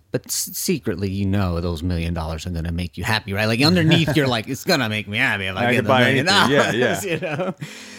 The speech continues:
Speaker 1: So, so there's that, like, it's actually kind of a cool letdown, right? Because it shows you that the, uh, the commo-, the commodity doesn't fulfill you. The commodity isn't
Speaker 2: Mm-hmm.
Speaker 1: gonna, like, complete you. In this case, the year, the years are the commodity, you know?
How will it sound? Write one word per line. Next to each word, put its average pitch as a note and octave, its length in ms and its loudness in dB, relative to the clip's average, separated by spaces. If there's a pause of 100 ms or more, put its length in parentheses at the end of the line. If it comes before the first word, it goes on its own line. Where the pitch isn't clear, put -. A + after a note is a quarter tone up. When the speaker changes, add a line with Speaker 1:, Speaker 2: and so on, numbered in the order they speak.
(100)
Speaker 1:
So, E3 240 6 (460)
so D3+ 160 2
there's D#3 280 2
that, D#3 200 2
like, C3+ 380 -2 (560)
it's - 160 0
actually G#3+ 320 2
kind D#3 180 0
of B2+ 80 0
a A#2 60 0
cool F#3+ 420 2
letdown, G#2 680 -2
right? B2+ 280 0
Because B2 300 2
it A2+ 100 0
shows A2 460 0
you A2 140 0
that F#2+ 300 -2
the, G2 200 0
uh, F#2 260 -2
the G2 100 -4
commo-, G2+ 520 -4
the G2 80 -4
commodity G2+ 680 -2
doesn't F2 560 -6
fulfill F#2 520 -6
you. E2 280 -8
The F#2 120 -8
commodity F#2 500 -4
isn't G2+ 160 0
Speaker 2:
Mm-hmm. G#2 80 0
Speaker 1:
gonna, F2+ 160 0
like, E2+ 160 -8
complete F#2 480 -4
you. F2+ 140 -8 (300)
In A2 120 2
this B2+ 180 4
case, F#2+ 380 -2 (320)
the G#2+ 120 0
year, A2+ 640 2
the G#2 180 0
years A#2 420 4
are G2+ 80 0
the G2 80 0
commodity, F#2 720 -2
you F#2+ 160 -2
know? F#2 160 0